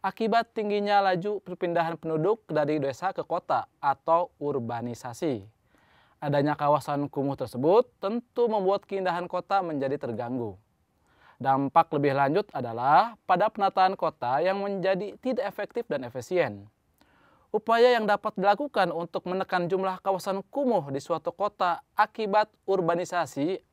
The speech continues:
adalah menekan laju urbanisasi dari desa ke kota, meningkatkan lapangan pekerjaan di desa, memberikan bantuan usaha pertanian bagi masyarakat di desa,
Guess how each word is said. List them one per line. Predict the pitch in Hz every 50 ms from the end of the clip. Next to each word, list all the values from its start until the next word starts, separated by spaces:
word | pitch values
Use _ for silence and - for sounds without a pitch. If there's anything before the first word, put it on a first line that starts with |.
| _ -
adalah | 135 127 123 120 120 131 160 220 262 - _ _ _ _ _ _ _ _ _ _ _ _ _ _ _ _ _ _ _ _ _ _ _ _ _ _ _ _ -
menekan | 165 180 208 220 - 233 226 214
laju | 208 196 196 175 208 214 190 180
urbanisasi | 170 190 185 185 - - 185 165 - 196 185
dari | 170 165 165 170 156
desa | 143 151 - 160
ke | 147 -
kota, | 127 - 120 117 - - 123 131 165 254 - _ _ _ _ _ _ _ _ _ _ _ _ _ _ _ _ _ _ _ _ _ - 190
meningkatkan | 202 202 208 - - 202 208 - - 226 208
lapangan | 196 185 180 - - 190 175 175 175 175 -
pekerjaan | - 170 165 170 165 165 220 226 214 202 185
di | 160 139
desa, | 123 123 117 - - 131 139 175 262 339 _ _ _ _ _ _ _ _ _ _ _ _ _ _ _ _ _ _ _ _ _ _ -
memberikan | 185 180 180 180 190 190 208 - - 208 196 196
bantuan | 180 190 190 190 190 - 202 196 196 196 202
usaha | 196 180 - 185 185 196
pertanian | - - 214 185 - 196 190 214 226 226 214 208 190 175 165 143
bagi | 147 139 139 151 147
masyarakat | 147 143 131 - 147 143 131 131 - 139 135 - -
di | 127
desa, | 120 107 113 101 - - 151 196 - -